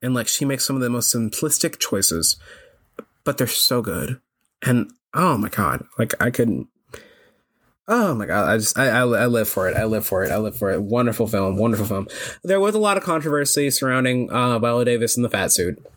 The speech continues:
and I kinda wanted to touch on that. Um,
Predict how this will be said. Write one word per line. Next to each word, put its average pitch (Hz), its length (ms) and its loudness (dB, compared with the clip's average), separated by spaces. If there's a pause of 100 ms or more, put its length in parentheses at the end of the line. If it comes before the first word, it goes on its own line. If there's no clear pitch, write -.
(160)
and 135 160 0
I 131 60 0
kinda 147 260 2
wanted 123 220 0
to - 40 -10
touch 113 140 0
on 104 120 2
that. 95 240 -2 (1700)
Um, 294 400 2